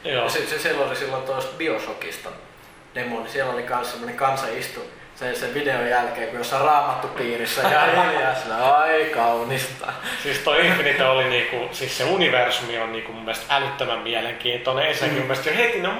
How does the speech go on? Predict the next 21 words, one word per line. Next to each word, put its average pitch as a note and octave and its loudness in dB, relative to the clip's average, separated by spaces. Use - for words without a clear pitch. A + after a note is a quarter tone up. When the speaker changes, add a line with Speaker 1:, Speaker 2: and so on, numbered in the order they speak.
Speaker 1:
ne G#3 2
on A#3 4
jo, A3+ 4
niinku, A3 -2
he - -2
sold G3 4
mut, C#3+ -2
niinku, C#3+ -2
eka C3 2
screenshot, A#2+ 0
että A#2+ -4
se B2 -8
on - -4
jossain B2 -2
taivaassa, A2+ 2
jossain, A#2 0
niinku, D#2 -6
ihme, B2 2
niinku, A#2+ -4
ra-, B2 2
niinku, A2+ -6